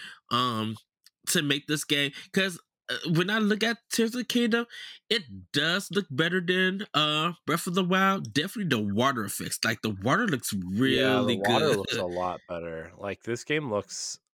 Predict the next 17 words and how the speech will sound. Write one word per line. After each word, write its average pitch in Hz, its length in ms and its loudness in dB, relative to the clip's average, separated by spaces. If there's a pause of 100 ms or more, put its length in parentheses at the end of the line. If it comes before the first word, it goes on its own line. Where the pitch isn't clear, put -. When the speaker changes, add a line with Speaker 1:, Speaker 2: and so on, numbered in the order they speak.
(520)
Speaker 2:
it 127 120 0
looks 165 500 0
c-, - 200 -18
it 139 120 4
looks 180 260 0
cleaner 139 480 0
and 107 280 -8
smoother, 113 520 0
and, 107 220 -4
like, 98 160 -4
they 104 120 0
really 98 320 2
cleaned 135 240 0
Speaker 1:
Mm-hmm. - 0 -
Speaker 2:
up 98 100 -4
that 101 220 0
engine. 101 440 -6